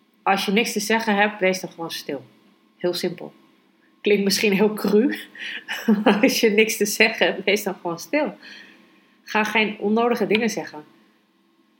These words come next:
Vaak proberen we een gesprek op gang te brengen. Dan beginnen we over het weer. Dat is het eerste waar we eigenlijk dan over beginnen, over het weer. Maar als je niks te zeggen hebt,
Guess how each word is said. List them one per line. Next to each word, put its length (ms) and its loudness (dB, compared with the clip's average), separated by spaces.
Vaak 320 2
proberen 340 2
we 60 2
een 60 -2
gesprek 460 -4
op 80 -6
gang 260 -2
te 80 -6
brengen. 440 -2
Dan 220 -10
beginnen 260 2
we 60 4
over 200 0
het 80 -10
weer. 340 -2
Dat 180 -18
is 100 -6
het 80 -8
eerste 260 2
waar 140 4
we 60 4
eigenlijk 340 0
dan 180 -2
over 180 -8
beginnen, 400 -6
over 180 -18
het 140 -14
weer. 200 -10
Maar 100 -2
als 100 -2
je 60 -6
niks 200 -4
te 60 -12
zeggen 340 -2
hebt, 160 -4